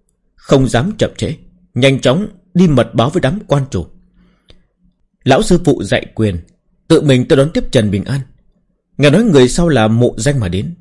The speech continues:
rất tự đắc. Đệ tử tùy tùng cũng cảm thấy nở mày nở mặt. Chủ yếu là về kết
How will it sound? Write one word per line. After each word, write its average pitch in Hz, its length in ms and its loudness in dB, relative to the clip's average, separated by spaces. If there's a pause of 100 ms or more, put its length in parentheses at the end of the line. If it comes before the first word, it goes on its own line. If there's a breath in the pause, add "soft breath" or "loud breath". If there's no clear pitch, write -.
(360)
rất - 360 -6
tự - 180 -4
đắc. 123 140 -8 (720)
Đệ 143 180 2
tử 117 380 2
tùy 127 220 2
tùng 110 300 0
cũng 175 260 -4
cảm 117 160 0
thấy 127 200 -4
nở 127 180 2
mày 98 180 -2
nở 90 160 -2
mặt. 82 200 -10 (680)
Chủ 147 120 2
yếu 156 200 4
là 110 360 -2 (1200)
về 123 220 2
kết 214 260 -4